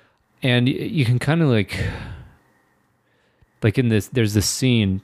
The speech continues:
m-, maybe you've seen it, Abby, and others, where, um, in Space Odyssey two thousand and one, where the kinda hominid creature throws up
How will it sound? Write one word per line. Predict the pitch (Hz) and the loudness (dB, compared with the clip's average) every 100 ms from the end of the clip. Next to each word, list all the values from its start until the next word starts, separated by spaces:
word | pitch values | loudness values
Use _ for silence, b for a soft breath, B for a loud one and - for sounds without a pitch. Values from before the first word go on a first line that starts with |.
| - | -10
m-, | - - _ _ _ _ _ _ - | -12 -14 _ _ _ _ _ _ -2
maybe | 107 95 | 0 2
you've | 95 90 | 0 -2
seen | - 101 92 | -2 -2 0
it, | 90 | -2
Abby, | 87 90 104 110 - b b b b _ _ | -2 0 0 0 -4 b b b b _ _
and | 110 90 | -4 -2
others, | 92 95 101 - - - | -2 0 -2 -4 -10 -8
where, | 98 92 92 92 | -2 2 2 2
um, | 90 87 87 82 b b b _ _ _ _ - | 0 -2 -4 -8 b b b _ _ _ _ -10
in | 110 95 | -6 -4
Space | - 104 - | 0 0 2
Odyssey | 101 95 - 95 | 2 2 0 -4
two | - 95 | -4 -4
thousand | 95 90 90 | -2 -4 -6
and | 87 | -8
one, | 90 90 85 B B B B B B | -8 -6 -8 B B B B B B
where | 101 92 | -2 0
the | 95 | 0
kinda | 110 98 95 87 104 _ _ _ _ _ _ _ _ _ _ - _ _ _ _ _ | 0 0 0 -2 -8 _ _ _ _ _ _ _ _ _ _ -20 _ _ _ _ _
hominid | 110 95 101 98 98 95 92 98 | -4 0 2 2 2 2 0 -4
creature | - 113 98 - 101 92 | -4 -2 -2 -2 -2 -2
throws | - 104 95 90 | -4 -4 -4 -4
up | 92 | -6